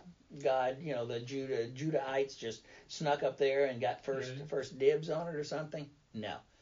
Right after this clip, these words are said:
Speaker 1: That, that obviously was specified, and there was a purpose behind that. God was saying to Israel, "My son,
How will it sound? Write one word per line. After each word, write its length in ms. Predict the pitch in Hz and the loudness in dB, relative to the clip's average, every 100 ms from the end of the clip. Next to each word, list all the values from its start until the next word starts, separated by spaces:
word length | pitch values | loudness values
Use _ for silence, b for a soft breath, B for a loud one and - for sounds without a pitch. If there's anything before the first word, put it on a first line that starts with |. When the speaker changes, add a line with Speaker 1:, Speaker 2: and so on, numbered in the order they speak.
| b _ | b _
Speaker 1:
That, 360 | 131 - - 98 | -2 -2 -4 -4
that 220 | 120 123 | -4 -2
obviously 480 | 139 123 120 - 95 | -2 -2 -4 -8 -8
was 160 | 101 - | -8 -8
specified, 640 | 131 101 - - 64 - | -6 -6 -8 -10 -10 -10
and 160 | 131 117 | -10 -6
there 120 | 107 | -6
was 100 | 110 | -8
a 40 | |
purpose 520 | 104 - 143 - - - b b b _ | -10 -8 -8 -8 -12 -18 b b b _
behind 480 | 117 117 127 127 107 | -6 -4 -4 -4 -4
that. 280 | 71 60 113 | -6 -10 -10
God 440 | 110 131 139 143 | -6 -2 -2 -2
was 180 | 131 127 | -4 -8
saying 720 | - - 135 123 101 92 - - | -6 -2 -2 -2 -6 -10 -12 -10
to 480 | - 143 139 139 139 B B B _ _ _ - | -4 0 2 2 -2 B B B _ _ _ -4
Israel, 500 | 135 120 92 85 - _ _ _ _ _ _ _ _ _ - _ _ _ _ _ _ - - - _ _ | -2 -2 -6 -8 -12 _ _ _ _ _ _ _ _ _ -20 _ _ _ _ _ _ -20 -20 -20 _ _
"My 280 | 87 87 110 | -12 -8 -6
son, 220 | 143 - | -6 -8